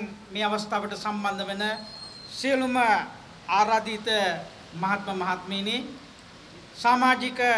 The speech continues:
ඔබ සියලු දෙනා ඇතුළු සියලුම දෙනාගේම අවසරයි. අපි දන්නවා මේ අවුරුදු හැත්තෑවක් කාලයක් අවසානයේ අපේ රටේ හොඳ ආකාරවම ඔප්පු වෙලා තියෙන කාරණේ තමයි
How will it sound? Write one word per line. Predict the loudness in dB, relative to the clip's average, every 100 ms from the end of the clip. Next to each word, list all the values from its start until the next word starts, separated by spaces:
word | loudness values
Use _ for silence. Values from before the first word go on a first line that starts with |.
| 2 -2
ඔබ | -4 -4
සියලු | -2 -2
දෙනා | 2 4
ඇතුළු | 4 0 0 0 -2 -10 -18 -20 -20 -20 -20 -14
සියලුම | -6 -2 0 2 4 4 2 -8 -10
දෙනාගේම | -2 0 0 -2 -4
අවසරයි. | -6 -8 -12 -14 -18 -20 -20 -20 -20 -20 -20 -20 -20 -20 -20 -20 -20 -20 -20 -20 -20 -20 -20 -20 -20 -20 -20 -20 -20 -10
අපි | -6 2 6
දන්නවා | 6 6 6 6 4 2 -6 -14 -20 -20 -20 -20 -20 -20 -20 -20 -4
මේ | 2
අවුරුදු | 4 4 2 2
හැත්තෑවක් | 2 0 4 6 8 6 2 -8 -16 -18 -20 -20 -20 -20 -12 -4 6
කාලයක් | 8 8 6 2
අවසානයේ | 0 0 2 2 4 0 0 -4 -12 -18 -20 -20 -20 -20 -20 -20 -20 -20 -20 -20 -20 -12 -4
අපේ | 2
රටේ | 6 6 4
හොඳ | 2 8
ආකාරවම | 10 10 8 8 8 6 2
ඔප්පු | -2 -2
වෙලා | 4 6
තියෙන | 6 2 0
කාරණේ | 4 4 4 -2
තමයි | -2 0 4 4